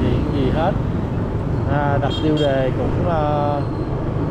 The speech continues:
nói chung là nói những cái, à, trong nội dung video là nói những cái câu chuyện vô thưởng vô phạt. À, chỉ nói về đường phố thôi. À, các cô, chú, anh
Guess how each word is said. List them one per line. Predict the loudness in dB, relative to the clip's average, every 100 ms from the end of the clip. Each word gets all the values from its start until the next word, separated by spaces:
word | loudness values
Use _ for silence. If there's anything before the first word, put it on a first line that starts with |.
| -2 -2 -2 -2 -2 -2 0
nói | 2
chung | 2 0 0
là | 0
nói | 0 0 0 0
những | -2 -2
cái, | -2 0 0
à, | 0
trong | -2 -2
nội | -2
dung | 0 0
video | 0 0 0 0
là | 0
nói | 0 -2 -2
những | -2
cái | -2
câu | -2 0
chuyện | -2 -2 0
vô | 0 0
thưởng | -2 -2
vô | -2 -2
phạt. | -2 -4 -4 -4 -4 -2 -2 -2 -2 -2 -2 -2 0
À, | 0 0
chỉ | 0
nói | 0 0
về | 2 0
đường | 0 0
phố | 2 2 0
thôi. | 0 -2 -2 -2 -2 -2 -2 -2 -2 0 0 0
À, | 0 0 0 0 0 -2 0 0 0 0 0
các | 0 0
cô, | 2 2 0
chú, | 0
anh | 0